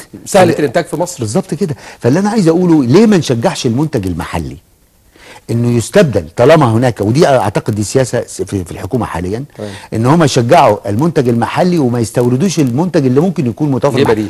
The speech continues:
Speaker 2: بشرط برضه عشان نحط النقط على الحروف، إن يكون في برضه مراقبة للجودة.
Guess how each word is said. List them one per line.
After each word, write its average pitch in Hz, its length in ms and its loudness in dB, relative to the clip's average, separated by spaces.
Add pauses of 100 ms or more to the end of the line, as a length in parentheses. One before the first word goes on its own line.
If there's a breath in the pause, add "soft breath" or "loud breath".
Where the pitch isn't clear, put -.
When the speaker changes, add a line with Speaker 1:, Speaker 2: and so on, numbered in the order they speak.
Speaker 2:
بشرط 135 500 2 (500)
برضه 117 280 2
عشان 95 180 -4
نحط 123 260 -4
النقط 135 260 -2
على - 80 -10
الحروف، 110 360 -2 (420 loud breath)
إن 117 100 -2
يكون 120 260 -2
في 143 200 -2
برضه 135 260 -2
مراقبة 110 360 -4
للجودة. 82 420 -8